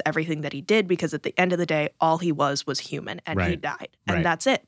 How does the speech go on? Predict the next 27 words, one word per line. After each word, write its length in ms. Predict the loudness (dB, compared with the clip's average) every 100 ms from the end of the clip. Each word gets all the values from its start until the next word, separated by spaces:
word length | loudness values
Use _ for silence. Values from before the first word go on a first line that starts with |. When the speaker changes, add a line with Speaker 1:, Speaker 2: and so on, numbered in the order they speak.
| _
Speaker 1:
That's 240 | -2 -2
the 160 | 0 2
end 140 | 4
of 100 | 2
all 160 | 0 -4
of 80 | -2
it. 160 | -2 -4 -20 _ _
And 160 | 2 4
so 140 | 6
I 80 | 4
don't 180 | 4 2
even 200 | 2 2
understand 480 | 2 0 0 0 2
where 100 | 2
the 160 | 2 0
idea 400 | 0 0 0 0
of, 100 | 0
like, 280 | -2 -4 _ _ _ _ _ _ _ _ _ _ 4
I 80 | 6
mean, 100 | 4
it's 140 | 4
already 240 | 2 4 2
not 220 | 2 2
a 60 |
super 340 | 2 0 0 -4
hopeful 460 | 2 0 2 0 0
theology, 760 | 0 2 4 4 4 2 0